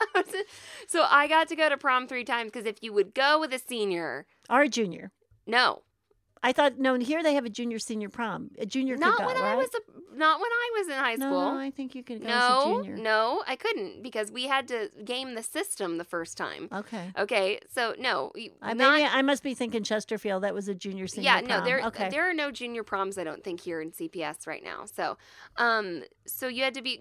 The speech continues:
Speaker 1: you had to go with the seniors. I found a way to get to prom my tenth, eleventh, and twelfth
Speaker 2: Right.
Speaker 1: grade years. And when I was in high school, ninth graders could not go to prom 'cause we were in a different building. So anyway, just,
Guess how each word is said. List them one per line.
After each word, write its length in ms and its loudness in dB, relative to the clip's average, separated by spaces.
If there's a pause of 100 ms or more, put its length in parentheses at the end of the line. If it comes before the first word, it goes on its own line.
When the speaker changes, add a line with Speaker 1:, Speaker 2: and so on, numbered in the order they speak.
Speaker 1:
you 100 -6
had 100 -2
to 60 -14
go 120 0
with 80 0
the 80 -4
seniors. 420 -4
I 120 2
found 260 2
a 40 -2
way 140 4
to 60 4
get 160 0
to 80 -10
prom 580 -2 (400)
my 560 6 (140)
tenth, 340 -4
eleventh, 440 0
and 120 -6
twelfth 380 -2
Speaker 2:
Right. 80 0 (160)
Speaker 1:
grade 40 -8
years. 320 -4
And 160 -6
when 200 -4
I 200 4
was 140 -2
in 100 -4
high 220 2
school, 240 -4
ninth 380 -4
graders 560 -2
could 240 -4
not 520 0 (600)
go 300 2
to 100 0
prom 360 2
'cause 120 -10
we 60 -8
were 120 -6
in 60 -6
a 40 -8
different 320 -10
building. 360 -6
So 120 -6
anyway, 260 0
just, 320 -8